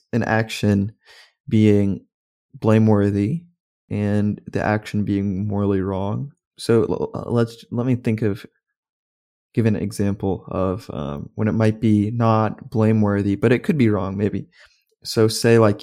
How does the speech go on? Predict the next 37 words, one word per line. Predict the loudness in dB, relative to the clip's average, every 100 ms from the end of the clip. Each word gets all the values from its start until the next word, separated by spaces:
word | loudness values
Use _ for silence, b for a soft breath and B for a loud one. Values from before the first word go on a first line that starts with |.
| -4
you | -2 0
randomly | 2 2 2 0 -2
step | -4 -4 -4
on | -4 -4
an | -6 -8
ant | -8 -8 -10
and | -12
you | -12
kill | -12 -10 -10
it. | -10 _ _ _ _ _
I | 2
don't | 2 2
think | 0
anybody's | 2 2 2 0
gonna | -4
say | -2 -2
you're | 0
blameworthy | 0 0 0 0 -2
for | -4 -8
that, | -8 -10 -14 _ _ _ _ _ _
but | 0 2
it |
might | 2 0 -2
still | -4 -2
be | -2
morally | 0 0 0
wrong. | -2 -2 -4 -6 -8
I | -4
don't | -4
know. | -6 -8 -14 _ _ -8
So | 0 0 2
I | 0
wanna | 0 -2
separate | -2 -2 0 0 0
those | -4 -4
two, | -8 -6 -6 -10 -10
um, | -8 -8 -10